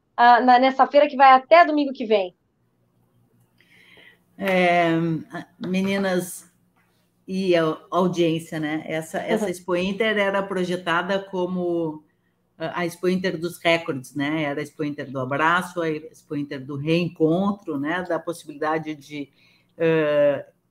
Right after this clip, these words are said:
Speaker 2: encontrar presencialmente sem restrições de público. Isso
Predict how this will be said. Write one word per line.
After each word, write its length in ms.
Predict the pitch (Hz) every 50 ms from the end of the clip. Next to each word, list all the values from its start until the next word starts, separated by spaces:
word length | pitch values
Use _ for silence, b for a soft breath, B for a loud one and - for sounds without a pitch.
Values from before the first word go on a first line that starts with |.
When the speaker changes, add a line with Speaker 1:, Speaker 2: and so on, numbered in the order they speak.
| _ _ _
Speaker 2:
encontrar 480 | - 185 185 180 190 185 - 185 190 190
presencialmente 680 | 190 190 190 180 190 202 196 208 196 190 196 196 196 -
sem 280 | - - 247 240 240
restrições 680 | 247 233 220 214 - - 190 196 - - 196 190 170 -
de 80 | 165
público. 680 | 165 _ - 175 180 190 185 202 202 196 - 202 208 - _ _ _ _ _ _ _
Isso 500 | - 208 208 208 - - 220 220 214 214